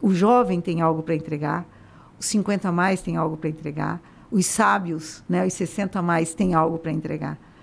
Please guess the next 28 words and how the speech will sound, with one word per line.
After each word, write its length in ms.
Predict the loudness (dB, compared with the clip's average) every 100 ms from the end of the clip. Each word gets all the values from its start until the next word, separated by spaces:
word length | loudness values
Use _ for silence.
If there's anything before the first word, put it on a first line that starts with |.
| -20 -20 -20 -4
Então, 440 | 0 2 4 2 0 -6 2
vamos 220 | 4 4
aproveitar 500 | 2 0 0 -2 -4
isso. 360 | -6 -10 -14 -16 -20 -20 -20 -20 -8
Vamos, 420 | 0 4 6 4
vamos 240 | 4 4 4
trazer 320 | 2 2 2
isso 240 | 0 -4
pra 140 | -2 -2
dentro 320 | 0 -2 -2
da, 180 | -2 -2
das 280 | 0 0 2
nossas 380 | 2 2 0 -6
histórias 600 | -4 0 2 0 -2 -2
e 60 | 0
também 340 | 2 4 4
de 100 | 0
compartilhar, 760 | -2 -2 -2 -4 -6 -6 -4 -4
né, 220 | -6 -6
com 280 | -4 -4 -2
os 100 | -4
outros. 380 | -6 -8 -10 -6
Então, 260 | -2 -2 -4 -12 -20 -20 -20 -20 -20 -20 -20 -20 -20 -2
eu 140 | 4 4
gosto, 480 | 6 2 0 -6 -10
sim, 400 | -6 -4 -2 -6 -12 -8
é, 720 | -4 -2 -2 -2 -4 -4 -8 -12
de 520 | -12 -4 0 0 0